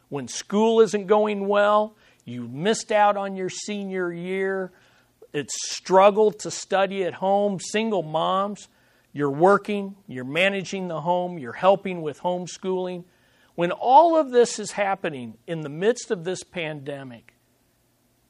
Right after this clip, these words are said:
and you feel insufficient,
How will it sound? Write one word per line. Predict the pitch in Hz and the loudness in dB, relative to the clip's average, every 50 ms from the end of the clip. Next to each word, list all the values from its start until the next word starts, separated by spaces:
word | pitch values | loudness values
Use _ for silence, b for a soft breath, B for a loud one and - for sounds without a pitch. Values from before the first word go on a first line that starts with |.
| _ _ _ _ _ _ _ _ _ _ _ _ _ _ _ _ _ - | _ _ _ _ _ _ _ _ _ _ _ _ _ _ _ _ _ -6
and | - 175 165 | -6 -4 -2
you | 185 226 269 254 | 0 2 0 0
feel | - - - 208 196 170 147 143 - - | 0 -4 -4 -2 0 0 -2 -4 -4 -2
insufficient, | 196 220 233 254 240 - - - 208 - - 220 220 - - - 190 - _ - - | 0 0 0 0 -2 -4 -8 -10 -10 -8 -6 -6 -6 -6 -8 -14 -16 -20 _ -20 -20